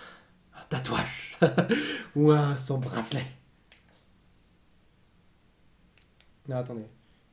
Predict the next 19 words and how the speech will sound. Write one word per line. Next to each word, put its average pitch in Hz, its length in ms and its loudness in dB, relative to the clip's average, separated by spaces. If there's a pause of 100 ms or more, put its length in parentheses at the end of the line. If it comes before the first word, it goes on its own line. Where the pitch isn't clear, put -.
Euh, 143 560 -2
stat 214 280 -2
ami. 202 520 -2 (1500)
Ah, 214 80 -6
mais 233 80 2
il - 20 4
l'a 123 80 4
pas 180 100 0
fait. 196 260 -4 (3750)
D'accord. - 300 -14 (480)
Il 123 60 -10
l'a 117 80 -8
pas 113 60 -12
fait. - 120 -18 (1600)
Vous 139 180 -2
avez 170 440 4
l'intention 190 680 -2
d'aller 160 180 2
voir 160 200 -2